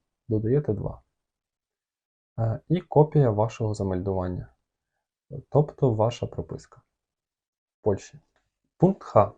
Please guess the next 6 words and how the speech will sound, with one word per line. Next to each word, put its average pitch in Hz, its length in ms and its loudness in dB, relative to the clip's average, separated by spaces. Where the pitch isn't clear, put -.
Освідчення 156 500 2
внескодавця. 135 760 2
Тут 160 140 0
ви 127 360 4
маєте 117 500 0
вписати, - 560 -6